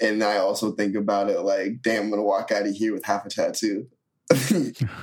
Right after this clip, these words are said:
Speaker 2: Right.
Speaker 1: Like, that sucks. <laughs>
Speaker 2: Right.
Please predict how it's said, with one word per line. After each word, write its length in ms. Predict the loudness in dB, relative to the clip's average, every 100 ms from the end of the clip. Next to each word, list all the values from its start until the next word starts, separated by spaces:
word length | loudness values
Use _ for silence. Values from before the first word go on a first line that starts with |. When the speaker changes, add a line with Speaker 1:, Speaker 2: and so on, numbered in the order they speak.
| -10 -6 -4 -4 -2
Speaker 2:
Right. 160 | -2 0
Speaker 1:
Like, 200 | -2 0
that 220 | 0 2
sucks. 520 | 2 2 2 0 2 2
<laughs> 680 | 4 0 -4 -12 _ -4
Speaker 2:
Right. 260 | -2 -2